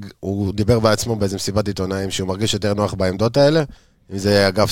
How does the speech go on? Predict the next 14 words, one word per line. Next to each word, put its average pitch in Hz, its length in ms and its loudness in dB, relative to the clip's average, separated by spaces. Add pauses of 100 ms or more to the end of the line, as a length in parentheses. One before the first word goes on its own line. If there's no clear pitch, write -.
שמאל 110 300 2
או 101 60 4
אם 101 60 0
זה 95 120 -2
מתחת 95 340 -4
לחלוץ. 95 520 -2 (380)
שלושת - 300 2
המשחקים 120 440 2
הוא 104 100 0
פתח 101 260 0
בעצם 95 480 -4 (280)
עם 104 60 -8
קשר 127 320 4
קדמי, 127 400 0